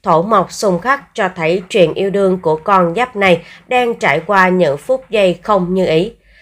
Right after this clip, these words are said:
Bản mệnh nên tiết chế cái tôi, cá tính của mình để có thể dung hòa với nửa kia. Tài chính. Vận trình tài lộc ổn định. Chính tài nâng đỡ cho biết con giáp này có thể an tâm hơn nhờ nguồn thu nhập chính của mình.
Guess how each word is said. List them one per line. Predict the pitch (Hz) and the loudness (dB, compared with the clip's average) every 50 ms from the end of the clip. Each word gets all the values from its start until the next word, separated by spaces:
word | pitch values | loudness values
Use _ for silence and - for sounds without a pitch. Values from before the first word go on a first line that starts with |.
| _ _ - | _ _ -2
Bản | 202 190 208 226 220 | 0 0 0 2 2
mệnh | 196 170 165 175 175 | 2 2 2 2 2
nên | 190 190 185 175 165 - - | 2 2 2 2 0 -2 -6
tiết | 175 170 - - | -8 -8 -8 -6
chế | - 202 175 170 190 | -4 -2 0 0 -2
cái | 185 - 185 165 175 | -4 -6 -6 -6 -6
tôi, | 180 - 202 190 190 180 170 175 - _ - | -4 -2 0 0 2 2 0 -2 -6 _ -8
cá | 202 208 | -8 -8
tính | 202 - 185 160 170 196 185 - | -6 -6 -6 -4 -4 -6 -6 -6
của | - 185 | -6 -4
mình | 185 196 196 190 180 180 - - _ _ | 0 2 2 2 0 -2 -8 -20 _ _
để | - 196 170 170 | -2 0 0 0
có | 170 - 220 | -2 -4 -10
thể | 220 - 196 170 151 151 | -10 -6 -4 -4 -4 -4
dung | 165 180 190 202 185 180 | -4 -2 -2 -2 -2 -2
hòa | 160 185 185 175 165 156 147 - - | -2 0 2 2 2 0 -4 -8 -4
với | 180 165 160 170 190 | -4 -2 -2 -2 -2
nửa | 202 202 180 143 147 - | -2 0 0 0 -2 -4
kia. | - 190 185 180 165 - - _ _ _ _ - _ _ _ _ _ _ _ _ _ - | -2 0 0 0 0 -2 -10 _ _ _ _ -20 _ _ _ _ _ _ _ _ _ -2
Tài | 214 208 190 | -2 -2 0
chính. | - 202 175 170 208 220 _ _ _ _ _ _ | 2 2 0 0 0 -4 _ _ _ _ _ _
Vận | - 202 196 190 190 | 0 2 2 2 0
trình | 240 220 202 196 185 | 0 0 0 0 0
tài | 185 202 190 | 0 0 2
lộc | 185 170 156 - - - | 2 2 0 -2 -6 -10
ổn | 151 151 175 202 | -10 -8 -6 0
định. | 202 202 170 147 - _ _ _ _ _ _ - | 2 2 0 0 -4 _ _ _ _ _ _ -6
Chính | - 208 220 240 | -4 -4 -4 -2
tài | 233 240 214 202 190 185 | 0 2 2 2 2 2
nâng | 185 190 196 190 | 0 0 -2 0
đỡ | 185 175 143 143 170 - | 2 2 2 0 -2 -4
cho | - 214 180 156 | -4 -6 -4 -4
biết | 170 214 262 269 - - | -2 -4 -4 -6 -6 -4
con | - 208 202 190 185 190 | -2 0 0 0 -2 -4
giáp | 226 226 - | -6 -6 -4
này | 220 202 190 175 | -2 0 0 0
có | 170 - 220 233 | 0 -2 -6 -8
thể | - - 185 156 147 170 | -6 -4 -2 0 0 -2
an | 175 - 196 196 175 180 180 - | -2 -4 -4 -4 -4 -4 -4 -4
tâm | 202 185 185 185 175 | -4 -4 -2 -2 -2
hơn | 190 196 196 180 185 - - _ - | 0 2 0 0 -2 -6 -20 _ -6
nhờ | 226 233 220 208 | -2 -2 0 0
nguồn | 202 214 208 202 185 185 - | 0 -2 -2 -2 -4 -6 -6
thu | 214 202 | -6 -6
nhập | 196 202 196 170 143 - | -4 -2 -4 -4 -6 -6
chính | - 180 170 190 220 214 | -6 -6 -4 -4 -6 -8
của | - 190 185 | -6 -4 0
mình. | 185 190 185 | 2 2 2